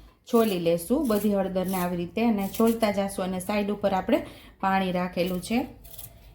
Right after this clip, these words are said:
એમાં ઉમેરતા જાશું, એટલે આપણી હળદર કાળી ન પડે. આ હળદરને તમે આખા વર્ષ પણ મા-, આખા વર્ષ માટે પણ સ્ટોર કરી શકો છો. જે રીતે હું આથું ને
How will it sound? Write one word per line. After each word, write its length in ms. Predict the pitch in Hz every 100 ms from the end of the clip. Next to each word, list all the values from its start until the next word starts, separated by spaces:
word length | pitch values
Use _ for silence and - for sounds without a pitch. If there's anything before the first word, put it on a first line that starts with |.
| -
એમાં 340 | 202 202 190
ઉમેરતા 380 | 208 220 208 202
જાશું, 340 | 185 185 180 185
એટલે 160 | 185
આપણી 180 | 180 190
હળદર 340 | 190 202 208 262
કાળી 480 | 285 - 185 190 190
ન 160 | 175
પડે. 400 | 165 180 180 269 - - - - - - - - - - - - - - - -
આ 120 | 226 247
હળદરને 420 | 254 247 269 269
તમે 240 | 254 254
આખા 320 | 240 233 262 262
વર્ષ 280 | 254 262
પણ 180 | - 247
મા-, 220 | 233 226 -
આખા 220 | 240 302
વર્ષ 280 | 277 294 285
માટે 260 | 269 254
પણ 220 | 247 240 233 - - -
સ્ટોર 300 | - 254 240
કરી 320 | 226 233 262
શકો 360 | 247 208 202 196
છો. 200 | 190 226
જે 220 | 190 240
રીતે 240 | 247 247 240
હું 240 | 240 233
આથું 320 | 208 240 302
ને 220 | 262 226